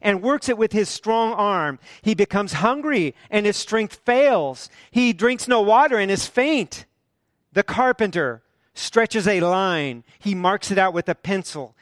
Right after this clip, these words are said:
He shapes it with planes and marks it with a compass.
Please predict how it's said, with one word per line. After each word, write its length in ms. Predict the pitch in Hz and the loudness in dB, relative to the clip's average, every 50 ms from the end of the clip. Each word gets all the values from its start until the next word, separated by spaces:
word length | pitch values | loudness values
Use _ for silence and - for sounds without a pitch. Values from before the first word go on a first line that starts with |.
| _ _ | _ _
He 160 | - 214 214 | -2 0 0
shapes 520 | 180 - - - 233 240 254 - - - 220 | 0 0 0 2 2 2 2 0 -2 -2 -2
it 100 | 202 180 | 0 0
with 220 | 185 170 - - | 0 -4 -4 -6
planes 720 | - 185 214 226 247 269 269 233 175 135 127 135 - - - - - - - | -4 -2 0 0 0 0 0 0 -2 -4 -6 -8 -12 -12 -12 -14 -18 -6 0
and 200 | 202 196 190 190 | 0 0 2 2
marks 340 | 196 214 226 240 - - 220 | 2 2 2 2 0 0 -2
it 120 | 208 180 | 0 2
with 160 | 190 190 - | 0 0 0
a 100 | 190 180 | 0 -2
compass. 580 | - - 156 190 220 226 - 175 156 143 - | -2 -2 -2 -2 -2 -2 -2 -2 -2 -2 -4